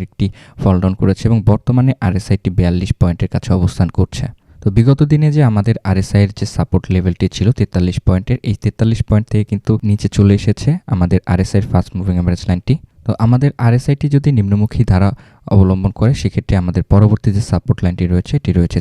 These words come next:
ছত্রিশ পয়েন্টের কাছে। তো আশা করা যায়, যেহেতু আমাদের আরএসআইটির প্রথম যে সাপোর্ট লাইনটি রয়েছে তেতাল্লিশ পয়েন্টের কাছে এবং সেখানে আজকে ক্লোজ করেছে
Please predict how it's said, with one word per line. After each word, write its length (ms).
ছত্রিশ 360
পয়েন্টের 380
কাছে। 180
তো 60
আশা 260
করা 260
যায়, 200
যেহেতু 260
আমাদের 280
আরএসআইটির 580
প্রথম 300
যে 60
সাপোর্ট 320
লাইনটি 260
রয়েছে 280
তেতাল্লিশ 440
পয়েন্টের 360
কাছে 200
এবং 200
সেখানে 280
আজকে 180
ক্লোজ 260
করেছে 260